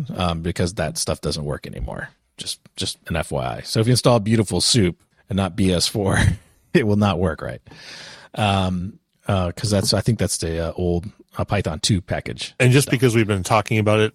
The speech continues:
Speaker 2: all this time, Beautiful Soup is a H T M L and X M L parser. It's just an easy way to get data out of H T M L and X, and X M L.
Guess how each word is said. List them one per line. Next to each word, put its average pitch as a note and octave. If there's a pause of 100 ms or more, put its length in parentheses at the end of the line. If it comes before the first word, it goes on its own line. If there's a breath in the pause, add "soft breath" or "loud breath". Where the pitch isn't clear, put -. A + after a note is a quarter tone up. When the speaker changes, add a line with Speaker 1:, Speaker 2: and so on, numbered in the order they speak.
Speaker 2:
all A2
this G2+
time, G#2
Beautiful A#2
Soup A2
is G#2
a G2
H A2+
T A#2
M G#2
L F#2+
and F#2+
X A#2
M G#2
L F#2+ (320)
parser. G2 (140)
It's B2
just A2+
an G#2
easy G2+
way G2
to F#2+
get F#2
data G2
out F#2+
of F2 (200)
H G#2+
T A2
M G2+
L F#2+
and F#2
X, E2+
and A2
X G2
M F#2
L. F2+